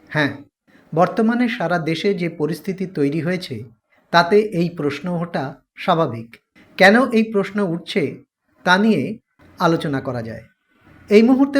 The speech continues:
বাংলা জুড়ে চলছে এসআইআর এর কাজ, যা নিয়ে তোলপাড় হচ্ছে রাজ্য রাজনীতি। একাধিক বিএলওর মৃত্যুর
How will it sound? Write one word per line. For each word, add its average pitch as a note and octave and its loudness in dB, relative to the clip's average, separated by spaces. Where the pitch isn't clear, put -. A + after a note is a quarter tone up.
বাংলা F3 2
জুড়ে G3+ 2
চলছে E3 -4
এসআইআর D3+ -2
এর B2+ -8
কাজ, A2+ -8
যা E3+ 2
নিয়ে G3 2
তোলপাড় F#3 0
হচ্ছে G3 -6
রাজ্য C#3 -2
রাজনীতি। A#2 -8
একাধিক A3 2
বিএলওর F#3+ 2
মৃত্যুর E3 -6